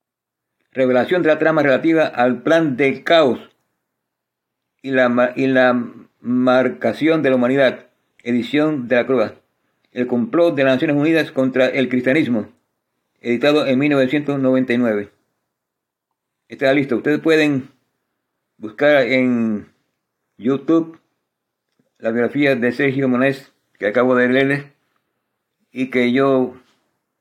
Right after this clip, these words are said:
voy a emprender su trabajo periodístico titulado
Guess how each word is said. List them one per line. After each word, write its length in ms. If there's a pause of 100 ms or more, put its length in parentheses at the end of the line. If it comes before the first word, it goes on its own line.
(680)
voy 280
a 180
emprender 640
su 100
trabajo 240
periodístico 580 (1200)
titulado 600